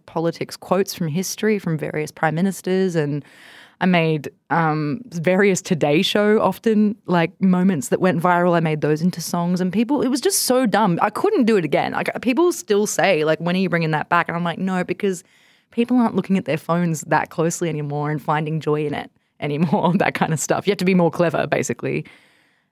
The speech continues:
And, um, I just did it to keep my music chops going, keep my writing ideas. 'Cause it's ki-, again, it's kind of the same thing where you make an exercise out of something and it's just a harmless exercise and you do it. And anyway,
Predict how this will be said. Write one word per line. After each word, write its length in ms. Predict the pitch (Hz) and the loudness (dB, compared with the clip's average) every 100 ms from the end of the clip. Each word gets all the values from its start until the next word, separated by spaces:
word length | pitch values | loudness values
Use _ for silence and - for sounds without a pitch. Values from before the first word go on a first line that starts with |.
| - | -2
And, 280 | 226 247 254 | 2 4 4
um, 440 | 254 254 262 247 - - | 4 4 2 0 -8 -4
I 100 | 277 | -2
just 160 | 294 | 0
did 100 | 247 | 0
it 80 | 269 | 0
to 80 | 247 | 0
keep 220 | - 240 | 0 0
my 140 | 226 220 | 2 4
music 320 | 214 208 - | 4 2 -2
chops 420 | - 185 - - - _ _ - | -2 -2 -4 -10 -10 _ _ -2
going, 480 | 185 196 214 226 226 | 0 2 4 4 2
keep 240 | - 196 | 0 0
my 80 | 180 | 2
writing 360 | 180 165 175 175 | 2 4 2 2
ideas. 480 | 175 180 175 175 - | 0 2 2 2 2
'Cause 120 | 269 | 0
it's 120 | - | 0
ki-, 100 | 285 | 0
again, 340 | 247 254 294 | 2 2 2
it's 140 | 202 - | 2 0
kind 160 | 247 | 0
of 60 | 233 | 0
the 80 | 220 | 0
same 140 | 226 | 0
thing 120 | 233 | 0
where 100 | 185 | 0
you 80 | 170 | 0
make 200 | 165 175 | 2 0
an 80 | 160 | 0
exercise 420 | 160 180 151 147 | -4 -4 -2 -2
out 120 | 143 - | -2 -2
of 60 | |
something 460 | - 120 - 151 - | -4 -4 -4 -6 -4
and 80 | 170 | -4
it's 120 | - | -4
just 220 | 185 156 | -8 -4
a 80 | 175 | -4
harmless 400 | - 160 160 - | 0 0 0 -2
exercise 640 | 151 - - 131 139 143 - | -4 -6 -10 -8 -8 -8 -10
and 80 | 175 | -8
you 60 | 180 | -2
do 100 | 285 | 2
it. 140 | 170 - | 2 2
And 120 | 196 | 2
anyway, 300 | 214 160 | 4 4